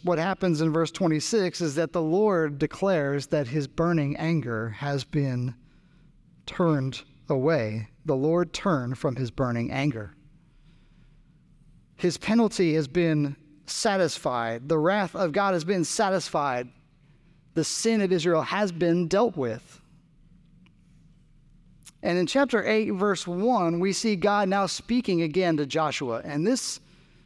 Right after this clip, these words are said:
should sound a little bit familiar. He says to Joshua there in verse one, "Do not be afraid and do not be discouraged." Now, if you remember Joshua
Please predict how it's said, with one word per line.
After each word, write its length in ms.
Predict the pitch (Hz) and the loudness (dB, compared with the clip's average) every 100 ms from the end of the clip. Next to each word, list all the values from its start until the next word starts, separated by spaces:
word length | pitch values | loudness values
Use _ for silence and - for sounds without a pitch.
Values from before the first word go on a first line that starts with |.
| - | -8
should 280 | - 277 | -2 0
sound 260 | - 208 175 | 0 0 2
a 40 | 175 | 2
little 180 | 214 | 2
bit 160 | 175 165 | 2 0
familiar. 420 | - 165 175 139 | 0 0 0 0
He 120 | 156 | -2
says 240 | 196 233 202 | 2 2 2
to 80 | 185 | 0
Joshua 400 | 170 160 185 156 | 0 0 0 2
there 160 | 151 | 2
in 80 | 147 | 0
verse 240 | 147 156 | 0 0
one, 200 | 165 151 | 0 0
"Do 120 | 147 151 | 0 0
not 180 | 156 | 0
be 140 | 190 214 | 0 0
afraid 580 | - 147 135 135 143 147 _ - _ - - _ _ _ - - - | 0 0 0 -2 -6 -12 _ -20 _ -20 -20 _ _ _ -20 -20 -8
and 120 | 170 160 | -2 0
do 80 | |
not 240 | 175 196 190 | 2 2 2
be 200 | 208 196 | 0 0
discouraged." 800 | 160 - 196 170 120 104 - 175 | -2 -2 0 0 -2 -6 -6 0
Now, 220 | 190 175 | 2 2
if 200 | - 196 | 0 0
you 160 | 247 294 | 2 2
remember 300 | 247 226 196 | 2 2 2
Joshua 640 | 202 202 - 214 190 180 | 2 0 0 0 0 -2